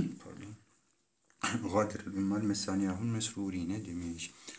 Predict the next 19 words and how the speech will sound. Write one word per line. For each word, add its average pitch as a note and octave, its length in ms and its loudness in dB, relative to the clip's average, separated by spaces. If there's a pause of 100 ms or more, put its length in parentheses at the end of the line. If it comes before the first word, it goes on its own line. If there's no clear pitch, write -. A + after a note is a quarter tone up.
Hal A2+ 380 0
burası F#2 300 4
bakın F2 180 -2
arkadaşlar. - 480 -2
Mesrurine. E2+ 640 -2 (360)
Kelime G2+ 300 2
çoğul F#2+ 240 2
müzekker. E2+ 420 -2 (100)
Bir A#2 100 0
defa F2 320 -2
şunu G2 340 0
kullanacaksınız. E2+ 880 -4 (400)
Ve F2 160 -6
hüm. E2 140 -10 (800)
Mesrurine G#2 1000 4
yazın. E2 560 -2 (260)
Ve G2+ 120 0
hüm F#2+ 300 0 (200)
mesru. F2+ 680 0